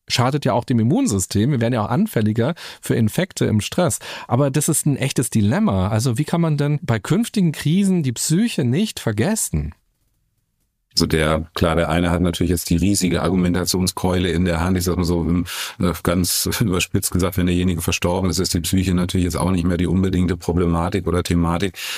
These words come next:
Speaker 2: Trotzdem an der Stelle fände ich immer wieder berechtigt, dann wenigstens die Frage zu stellen, heißt es, es geht gar nicht? Oder eher nochmal so dieses, wie könnte es mit welchen Maßnahmen eben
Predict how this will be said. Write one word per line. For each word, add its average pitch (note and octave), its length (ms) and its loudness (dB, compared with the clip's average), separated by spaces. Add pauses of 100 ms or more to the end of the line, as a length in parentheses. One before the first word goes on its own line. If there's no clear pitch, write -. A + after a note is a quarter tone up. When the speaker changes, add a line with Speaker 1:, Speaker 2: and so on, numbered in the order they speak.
(120)
Speaker 2:
Trotzdem F#2+ 500 0
an F#2 160 0
der F#2 120 0
Stelle F#2+ 420 0
fände F2+ 240 0
ich F2+ 120 -2
immer F#2 280 2
wieder F2+ 200 0
berechtigt, F2 800 -2
dann F2 240 2
wenigstens F#2 380 0
die F#2 80 0
Frage F2 380 -2
zu - 120 0
stellen, F2+ 420 0 (120)
heißt F2+ 300 0
es, - 340 -2
es - 240 -2
geht F2 240 -2 (180)
gar D#2 300 -2
nicht? A#2+ 360 -2
Oder F#2+ 420 0
eher F2+ 160 0
nochmal F#2 240 0
so F2+ 120 0
dieses, F2+ 420 0
wie F2 200 0
könnte G2 480 0
es G2 240 -2
mit F2+ 220 0
welchen F2+ 320 0
Maßnahmen E2+ 720 0
eben D#2 300 -2